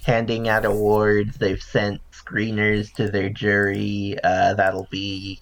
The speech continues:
sometime at the end of this week. And IndieWire has been covering a number of the movies. Uh, not, not a lot of the most high-profile ones, which will be just getting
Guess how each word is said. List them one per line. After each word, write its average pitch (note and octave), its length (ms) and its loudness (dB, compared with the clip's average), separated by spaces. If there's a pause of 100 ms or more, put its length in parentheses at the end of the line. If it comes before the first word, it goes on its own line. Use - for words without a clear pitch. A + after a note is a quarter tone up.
(160)
sometime G2+ 680 -2
at - 140 -8
the G2 340 0
end G2+ 200 -2
of G2 120 0
this G#2+ 280 -2
week. G#2 680 -6 (580)
And G#2 260 0
IndieWire A#2+ 720 2
has A2 160 -8
been G#2+ 200 -4
covering A2+ 680 0
a G#2+ 40 -2
number G#2+ 340 2
of A2 100 2
the A2 80 -2
movies. A2+ 560 -2 (880)
Uh, F#2 360 2
not, G2+ 440 0 (380)
not G#2 300 2
a G#2+ 40 0
lot G2+ 240 2
of G2 180 -6
the G2+ 260 -2
most C#3 400 0
high-profile C#3+ 880 0
ones, C3 380 2
which G#2 180 -6
will G2+ 160 -4
be G#2 440 -8 (880)
just - 240 -8
getting F#2+ 340 -2